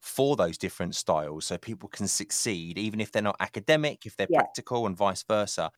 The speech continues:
Speaker 1: But why at school? I don't expect you to know the answer to this, but why at school are we still so obsessed with a classroom, looking at a screen,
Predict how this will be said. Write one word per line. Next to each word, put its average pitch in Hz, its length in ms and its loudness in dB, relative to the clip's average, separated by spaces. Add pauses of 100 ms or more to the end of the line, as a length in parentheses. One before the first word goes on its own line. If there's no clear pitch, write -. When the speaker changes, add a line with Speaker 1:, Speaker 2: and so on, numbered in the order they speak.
Speaker 1:
But - 120 -14
why 190 460 0
at 185 140 2
school? - 580 -2 (400)
I 107 120 0
don't 135 140 6
expect 107 260 0
you 87 60 -8
to 95 100 0
know 90 100 4
the 90 140 0
answer 85 260 -2
to - 100 -10
this, - 200 -10
but 95 180 -6
why 147 240 4
at 208 160 0
school 85 560 0
are 104 100 4
we 107 140 0
still 110 480 -2
so 143 400 2
obsessed - 580 0
with 98 140 -2
a 92 60 -2
classroom, 113 840 2
looking 127 360 -2
at 120 100 -2
a 107 40 -4
screen, 107 800 -2